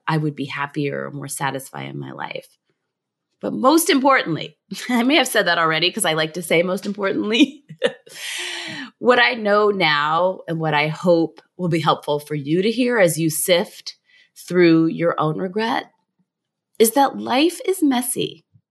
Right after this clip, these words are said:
It's messy because we're all human and there's no one out here doing it perfectly. And because of that, we're not always going to feel great about every decision we make,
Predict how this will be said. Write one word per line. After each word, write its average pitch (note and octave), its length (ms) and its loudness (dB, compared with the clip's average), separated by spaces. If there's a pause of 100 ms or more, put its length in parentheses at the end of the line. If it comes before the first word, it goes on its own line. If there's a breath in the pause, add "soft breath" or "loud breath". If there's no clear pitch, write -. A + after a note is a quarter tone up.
(840)
It's B3+ 220 4
messy G#3+ 560 2
because E3 380 -4
we're F#3 320 -4
all E3 340 2
human D3 680 -4 (360 loud breath)
and G#3+ 120 4
there's G3 200 2
no G3+ 340 4
one D#3+ 380 2
out E3+ 240 -2
here D#3+ 180 2
doing D3+ 320 -4
it C#3 120 -4
perfectly. - 640 -10 (920)
And F#3+ 520 2 (960)
because B3 380 4
of F3 100 -2
that, - 300 0 (420)
we're A3 140 4
not A#3+ 400 4
always A#3+ 460 -2
going A3+ 240 0
to A3+ 60 -4
feel B3 220 -2
great G#3 380 0
about - 320 2
every G3 300 0
decision F#3 540 -4
we E3+ 120 -4
make, F3+ 680 0